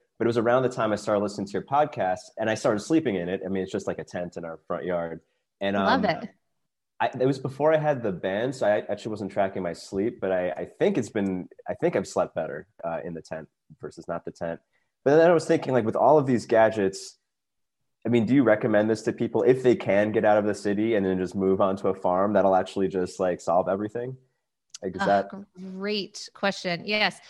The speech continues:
Speaker 2: So, um, we, there's certainly some, um, pretty interesting studies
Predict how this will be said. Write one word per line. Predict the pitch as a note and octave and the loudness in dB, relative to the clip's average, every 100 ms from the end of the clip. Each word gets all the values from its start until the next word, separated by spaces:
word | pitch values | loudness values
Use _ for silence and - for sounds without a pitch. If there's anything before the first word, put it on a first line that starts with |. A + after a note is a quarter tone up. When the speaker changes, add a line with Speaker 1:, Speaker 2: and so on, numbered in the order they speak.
| - - | -20 -20
Speaker 2:
So, | - - A#3 A#3 A3+ A3 | -12 -2 0 2 2 2
um, | G#3+ G#3 G3+ F#3+ F#3+ - _ | 4 2 0 -2 -6 -12 _
we, | - G#3 G#3+ G#3+ G#3 G#3 | -6 -4 0 0 0 0
there's | F#3 G#3 | 0 -2
certainly | - A#3 - B3+ B3 | -4 -8 -4 -2 -2
some, | A#3+ G#3+ G#3+ G#3 - - | -2 -2 -4 -6 -6 -2
um, | F#3+ F3+ | -2 0
pretty | - A#3+ | -2 -2
interesting | G#3+ G3+ G#3 F#3+ | -2 -4 -6 -6
studies | - G#3+ G#3+ F#3+ F#3+ | -2 0 0 0 -4